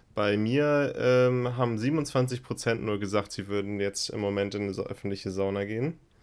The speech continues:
Dreiundsiebzig Prozent haben Nein gesagt und bei Schwitzkasten haben vierundvierzig Prozent gesagt, sie würden in eine Sauna gehen. Aber immer noch mehr als die Hälfte würde es im Moment nicht tun.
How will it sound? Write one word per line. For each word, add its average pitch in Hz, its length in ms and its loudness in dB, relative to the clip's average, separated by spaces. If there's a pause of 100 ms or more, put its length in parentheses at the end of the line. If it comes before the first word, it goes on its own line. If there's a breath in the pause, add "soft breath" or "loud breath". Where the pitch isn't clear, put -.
(400 soft breath)
Dreiundsiebzig 110 500 -4
Prozent 101 400 -2
haben 98 100 2
Nein 98 220 2
gesagt 123 360 2
und 107 320 -2
bei 98 220 6
Schwitzkasten - 800 -2 (320 soft breath)
haben 107 240 2
vierundvierzig 151 640 0
Prozent 98 380 -2
gesagt, 98 260 -4
sie 98 120 -10
würden 98 160 -2
in 98 40 -4
eine 95 100 -2
Sauna 95 320 -4
gehen. 98 300 -4 (340 soft breath)
Aber 107 240 4
immer 139 200 6
noch 143 420 4
mehr 127 240 4
als 127 220 4
die 123 80 2
Hälfte 123 580 2
würde 117 200 0
es - 100 -6
im 117 80 -2
Moment 113 320 2
nicht 113 240 -4
tun. - 240 -4